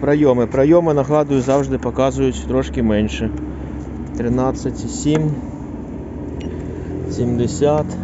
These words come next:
Сто один.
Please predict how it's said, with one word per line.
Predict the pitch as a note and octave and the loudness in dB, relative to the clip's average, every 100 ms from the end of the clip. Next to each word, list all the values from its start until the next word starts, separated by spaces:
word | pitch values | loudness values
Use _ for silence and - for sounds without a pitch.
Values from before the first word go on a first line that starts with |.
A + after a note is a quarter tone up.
| - - - - - G1+ G1+ G1+ G1+ G1+ - - - - - - - - - - - - - | -6 -6 -6 -8 -8 -8 -8 -8 -8 -8 -8 -10 -10 -10 -10 -10 -10 -10 -10 -10 -10 -12 -12
Сто | - C3 | -2 2
один. | B2+ A#2+ B2+ C#3+ D3 | 2 4 2 2 0